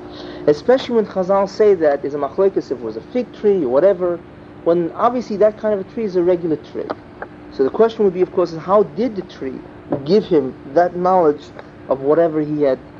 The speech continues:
attained? And the eighth question is, <clears throat> how do we see all the shurim, until now I've given all the shurim on the requirements of Olam Hazeh, and also on the entire psychic apparatus of man.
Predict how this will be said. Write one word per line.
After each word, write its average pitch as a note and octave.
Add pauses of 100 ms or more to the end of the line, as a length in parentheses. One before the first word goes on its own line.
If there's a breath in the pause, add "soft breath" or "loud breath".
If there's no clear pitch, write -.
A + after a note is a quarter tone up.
(180)
attained? C3 (1700 loud breath)
And D3+
the D3
eighth C4+
question A3+
is, F#3+ (140)
<clears throat> -
how A#3+
do D4+
we C4+
see G3 (380)
all A#3
the A#3
shurim, G3 (640)
until G#3+
now G3
I've D3
given F3
all F#3
the G3
shurim F3+
on C#3+
the C3
requirements F3+
of -
Olam D#3
Hazeh, C3+ (640)
and -
also F#3+
on D#3
the C#3+
entire F3+
psychic G3
apparatus D3+
of C3+
man. B2+